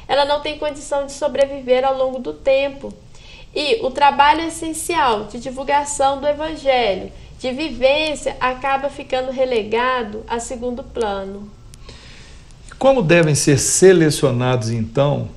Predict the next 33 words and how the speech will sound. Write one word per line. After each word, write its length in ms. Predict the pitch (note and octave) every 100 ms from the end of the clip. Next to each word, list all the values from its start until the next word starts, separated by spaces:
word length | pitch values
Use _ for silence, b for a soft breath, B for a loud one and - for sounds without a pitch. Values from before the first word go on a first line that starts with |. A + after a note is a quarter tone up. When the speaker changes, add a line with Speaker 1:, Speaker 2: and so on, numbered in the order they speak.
| -
Speaker 2:
né, 320 | C3 C#3+ D3
e 220 | C#3 B2 A#2
preparados 840 | C#3 D3 C#3 A#2+ C#3+ D3+ B2 A2
os 140 | A#2+ A2+
voluntários 760 | D#3+ D#3 B2 - C3 B2 A2
do 100 | A2+
sapse? 600 | - B2 A2+ A2 - - -
Speaker 1:
Uhum. 440 | G#3 G#3+ A3 A#3+ B3 B B B B B B -
Os 220 | C4 - -
voluntários, 840 | C#4 D#4+ D4+ A#3 B3 A#3+ A#3 G#3 G3+
e 40 |
aí 200 | A3 A3
a 40 | A3+
gente 240 | A3+ A3+
vai 300 | A3 A3 A3+ -
até 260 | G#3 C4
expandir 600 | C#4+ - - B3 A3 - A3
um 120 | -
pouco, 360 | A3+ B3+ B3+ G#3+
que 140 | A3+
são 200 | A3+ G#3+
os 100 | G#3+
voluntários 600 | G#3+ G#3+ G#3+ G#3+ G#3+ -
como 200 | A#3 A3+
um 40 |
todo 340 | G#3+ B3+ A#3+ G#3
da 140 | G#3+
Casa 300 | A3 G#3+ G#3
Espírita, 640 | G#3 - A3 G#3 G3+ G3+ G#3 B B B B -
eles 240 | B3 B3
devem 260 | B3+ C4 C4
ser 240 | C#4 B3
preparados 1080 | - F4 D4 B3+ A3 G#3 F#3+ F#3 F#3 -